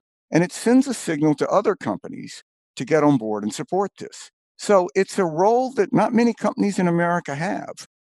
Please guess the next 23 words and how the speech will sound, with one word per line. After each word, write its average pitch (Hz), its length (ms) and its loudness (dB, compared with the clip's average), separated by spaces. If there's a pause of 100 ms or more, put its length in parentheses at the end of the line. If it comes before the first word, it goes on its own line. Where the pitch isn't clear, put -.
(220)
And 135 340 4 (400)
I 160 160 6
hope 185 320 0 (120)
that 139 160 -6
they're 147 100 0
gonna 143 160 4
take 139 200 -2
this - 180 -8
responsibility 127 680 -2
seriously. 135 720 -6 (440)
They 143 100 0
need 170 160 2
to 240 80 -6
get 143 240 -2
completely 151 460 -2
on 147 140 2
board 107 340 -4
and 131 120 4
oppose 123 420 -2
any 139 240 4
and 196 100 -2
all 117 320 0
bills 101 460 -10